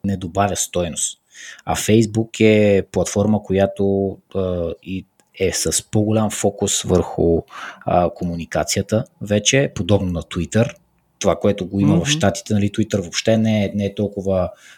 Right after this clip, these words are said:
Speaker 1: а, силно застъпен в, а, в България. Българския Facebook, а, има поведението на Twitter. Там с-, във Facebook са ерудираните хора, в, а, разбира се, има и другият, нали, тип контингент хора, но, а, най-вече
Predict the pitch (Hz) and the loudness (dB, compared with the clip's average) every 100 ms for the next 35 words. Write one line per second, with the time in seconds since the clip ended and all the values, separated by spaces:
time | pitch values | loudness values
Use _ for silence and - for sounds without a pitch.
0 | _ - 90 95 - 104 95 87 - 95 | _ -2 0 0 0 2 2 -2 -4 -4
1 | 98 90 85 85 82 - 85 82 76 73 | 0 2 2 0 -2 -2 0 2 2 -2
2 | 82 90 85 92 101 139 185 196 - - | -6 -2 -2 2 4 4 2 0 -12 -18
3 | - _ 113 151 160 - 113 - 104 95 | -18 _ -2 0 0 -2 -6 0 0 0
4 | 131 151 _ - 139 139 135 120 127 131 | -6 -6 _ -2 2 2 2 0 2 2
5 | 127 104 104 110 110 107 110 101 - 95 | 0 -2 -2 0 0 -2 -4 -6 -4 -6
6 | 82 82 110 110 - - 107 95 110 98 | -6 -2 0 2 0 -6 -8 -2 0 0
7 | 95 - - 113 101 - _ - 95 80 | -4 0 2 2 0 -4 _ -4 -4 -2
8 | 85 101 113 110 95 - 101 101 104 107 | 0 2 4 4 0 0 0 2 0 -2
9 | - - - - 85 - 95 92 92 - | -12 -18 -14 -10 -10 -4 0 2 0 -2
10 | 120 95 110 98 92 87 92 110 139 160 | -4 -2 -2 0 -2 -2 -2 0 2 2
11 | - 104 85 78 87 - 90 - 80 78 | 0 -2 -2 -4 -10 -8 -10 -8 -6 -6
12 | 76 - 82 85 156 190 127 123 123 123 | -8 -4 -2 0 0 -2 -2 0 2 2
13 | 123 107 107 104 110 123 113 117 - 127 | 0 -2 -2 0 2 2 2 0 2 2
14 | 127 | 2